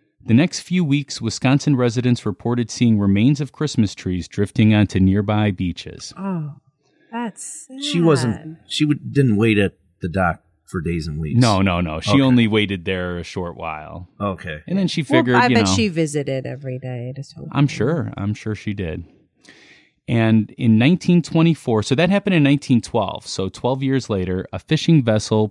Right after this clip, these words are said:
Speaker 1: pulled up its net to find a wallet wrapped in oilskin.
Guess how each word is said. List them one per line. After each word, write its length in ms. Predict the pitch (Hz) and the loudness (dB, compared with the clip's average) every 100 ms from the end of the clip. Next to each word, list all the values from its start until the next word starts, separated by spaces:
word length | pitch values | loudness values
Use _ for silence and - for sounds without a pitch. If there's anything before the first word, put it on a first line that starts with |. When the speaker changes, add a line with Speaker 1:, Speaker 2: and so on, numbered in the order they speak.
| _ | _
Speaker 1:
pulled 260 | - 127 131 | -4 0 0
up 160 | 131 | 0
its 220 | 139 - | -2 2
net 300 | 117 101 92 - | 2 2 -2 -8
to 80 | - | -10
find 260 | - 104 101 | -4 0 0
a 40 | 92 | 0
wallet 440 | 95 104 117 117 | 2 2 2 0
wrapped 360 | 107 101 107 - | -2 -2 0 0
in 100 | 104 | 0
oilskin. 720 | 107 95 90 - - 82 - | 0 -2 -4 -10 -12 -12 -14